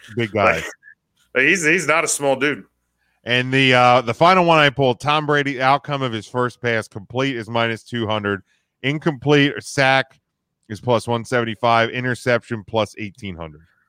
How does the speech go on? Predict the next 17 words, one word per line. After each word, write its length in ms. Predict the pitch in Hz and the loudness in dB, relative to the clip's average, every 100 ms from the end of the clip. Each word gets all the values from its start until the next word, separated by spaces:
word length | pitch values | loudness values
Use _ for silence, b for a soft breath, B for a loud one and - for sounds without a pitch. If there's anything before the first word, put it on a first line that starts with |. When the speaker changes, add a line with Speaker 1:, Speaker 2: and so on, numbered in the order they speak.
| _ | _
Speaker 2:
Also, 480 | 143 117 107 92 92 _ _ _ _ _ _ _ _ _ _ _ | -4 -2 -4 -6 -8 _ _ _ _ _ _ _ _ _ _ _
this 220 | 151 147 117 | 0 0 -2
is 80 | 107 | -4
just, 280 | 120 - | -4 -4
a, 100 | 95 90 _ _ 87 | -10 -16 _ _ -10
you 60 | |
know, 100 | 107 | -8
picking 380 | 92 - 113 101 | -6 -2 -2 -2
Vegas 340 | 95 101 92 - | 0 0 0 -8
apart. 440 | - 92 87 - - | -6 -6 -6 -10 -16
Can 220 | - 135 | -8 -2
the 160 | 135 135 | 2 4
outcome 520 | 139 156 - 156 143 | 2 0 -2 -2 0
of 120 | 123 | 0
his 180 | 135 117 | 0 -2
first 380 | - 131 123 - | 0 0 0 -6
pass 520 | - 120 131 - - | -4 0 0 -2 -10